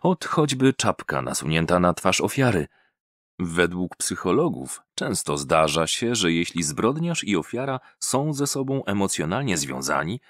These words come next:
ten pierwszy zakrywa twarz albo przynajmniej oczy. W tym przypadku sugerowało to, że zabójstwa dokonał człowiek emocjonalnie związany z Agatą. Wiktoria była doskonałym potwierdzeniem tej hipotezy.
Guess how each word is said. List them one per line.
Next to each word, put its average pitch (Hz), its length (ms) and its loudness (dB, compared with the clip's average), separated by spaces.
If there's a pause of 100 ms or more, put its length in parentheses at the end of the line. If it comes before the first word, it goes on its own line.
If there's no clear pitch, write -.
(140)
ten 95 280 2
pierwszy 151 560 0
zakrywa 135 580 -2
twarz - 480 -8 (220)
albo 78 380 0
przynajmniej 76 560 -2
oczy. 104 420 -6 (840)
W - 80 -14
tym 185 160 2
przypadku 127 640 -2
sugerowało 95 640 0
to, 139 240 -2
że 98 200 4
zabójstwa 101 680 0
dokonał 107 400 -2
człowiek 117 540 -4
emocjonalnie 104 840 2
związany 87 500 2
z - 60 -4
Agatą. 110 500 -4 (960)
Wiktoria 175 480 0
była 151 220 4
doskonałym 92 680 4
potwierdzeniem 80 680 -2
tej 104 160 -4
hipotezy. - 720 -6